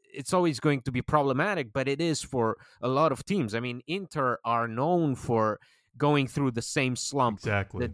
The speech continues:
Speaker 1: Roma is known for. Uh, so it's nothing new and nothing different for other teams. But again, this is, i-, it's true. This is make or break, and, um,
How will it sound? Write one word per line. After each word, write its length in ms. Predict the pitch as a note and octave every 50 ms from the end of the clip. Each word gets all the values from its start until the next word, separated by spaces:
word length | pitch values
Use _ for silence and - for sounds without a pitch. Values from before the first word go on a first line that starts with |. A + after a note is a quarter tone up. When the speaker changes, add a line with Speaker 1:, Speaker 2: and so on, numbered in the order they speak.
| -
Speaker 1:
Roma 300 | A#2 B2+ B2 A#2+ A#2 A2+
is 200 | A2 A2 G2+ F2+
known 260 | A#2 A#2 A2 G#2+ G#2
for. 280 | G2+ - - F#2+ G2 F#2+ - -
Uh, 340 | A#2+ A#2+ A#2 A#2+ B2 B2 A#2+ - - - - - - -
so 200 | - - D3+ C#3 -
it's 240 | - D3+ - - -
nothing 640 | F#3 F#3 G3 G3+ - - F#3+ F3+ E3+ D#3+ D#3+ D#3 - _ _ _ - - -
new 400 | D3 C#3+ C#3 C#3+ D3+ D#3+ E3 E3
and 180 | D#3 C3+ C3+ C#3
nothing 360 | D3+ D#3 - - D3+ C3 A#2+
different 340 | B2+ C#3 - - C#3 A#2+ G#2+
for 180 | - B2 A#2 A2+
other 200 | A#2 A#2 G#2+ G#2 _
teams. 540 | - - A3 - D#3 C3 A#2+ A2 G#2 - - _ _ - - _ _ _ _ _ _ _ _ _ _ _ _ _ _ _ _ _
But 200 | - D3 C#3+ C#3+
again, 360 | D3+ D3 C#3 F#3 E3+ A#2 F#2 - _ -
this 240 | B2+ C#3+ - -
is, 280 | F3 E3 D3+ - - - _ _ - B2
i-, 120 | C3 - -
it's 220 | C3+ C3 - -
true. 340 | - - - F#3+ F3+ - - _ _ -
This 180 | B2 C3 -
is 140 | D3 C3+ A#2
make 260 | C3+ D#3 E3 E3 -
or 80 | D#3+ C3
break, 480 | A2 G2+ A#2+ C#3+ D#3+ F#3+ A3 - - -
and, 360 | - C3+ C3 B2+ B2+ B2 B2+ B2+
um, 340 | B2+ B2+ B2+ B2 B2+ B2+